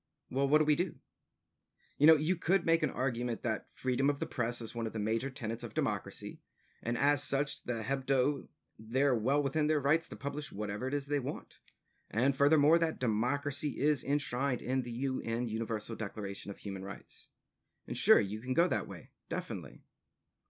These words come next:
You could also counter that by saying that democracy is about government being representative of the people. That democracy is about government actions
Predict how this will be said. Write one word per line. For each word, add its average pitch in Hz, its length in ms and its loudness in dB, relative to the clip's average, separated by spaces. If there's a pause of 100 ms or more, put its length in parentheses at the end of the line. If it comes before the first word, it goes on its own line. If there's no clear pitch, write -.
(320)
You 151 120 2
could 170 120 8
also 180 240 4
counter 135 480 2
that 104 200 0
by 107 140 -4
saying 110 380 -4
that 104 200 -6
democracy 104 840 -2 (520)
is 117 160 -2
about 117 400 -2
government 135 420 4
being 117 340 0
representative 110 640 -2
of 101 160 -6
the - 60 -12
people. - 420 -12 (800)
That 139 160 6
democracy 139 600 2
is 120 120 -4
about 113 340 -4
government 127 440 2 (280)
actions 120 680 -2